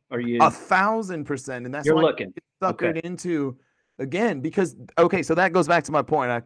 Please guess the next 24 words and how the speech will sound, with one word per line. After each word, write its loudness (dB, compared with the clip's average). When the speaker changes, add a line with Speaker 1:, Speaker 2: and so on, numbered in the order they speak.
Speaker 2:
finally -4
made -6
it -8
back -6
around -6
to -6
it, -6
is -4
that -2
you're -2
in -6
a -8
division -10
with -16
Mahomes, -2
right? 0
So -4
part -2
of -4
me -4
goes, 0
"Okay, -6
if -6
we're 0